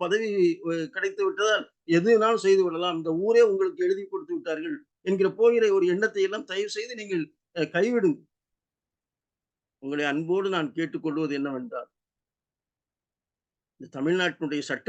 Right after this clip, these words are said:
ஒழுங்கை காப்பாத்துங்க. உங்களை அப்படி காப்பாத்த முடியாவிட்டால் உங்க பையனிடம் கொடுத்து விடுங்க. நல்ல, அ, செயல்படக்கூடிய ஒரு, ஏனால் வயதான பிறகு உங்களால் நிறைய கஷ்டங்கள்லாம் வரும். ஆனால் வந்து உங்களால் முடியாது. தயவு செய்து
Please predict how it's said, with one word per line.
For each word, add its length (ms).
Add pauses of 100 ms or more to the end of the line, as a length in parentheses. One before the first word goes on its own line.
ஒழுங்கை 280 (100)
காப்பாத்துங்க. 600 (460)
உங்களை 180
அப்படி 220
காப்பாத்த 460
முடியாவிட்டால் 580
உங்க 140 (100)
பையனிடம் 440
கொடுத்து 240
விடுங்க. 260 (840)
நல்ல, 160 (320)
அ, 40 (200)
செயல்படக்கூடிய 720
ஒரு, 120 (300)
ஏனால் 280
வயதான 340 (260)
பிறகு 260
உங்களால் 320 (420)
நிறைய 200 (200)
கஷ்டங்கள்லாம் 680
வரும். 220 (380)
ஆனால் 300
வந்து 220
உங்களால் 340
முடியாது. 380 (760)
தயவு 180
செய்து 220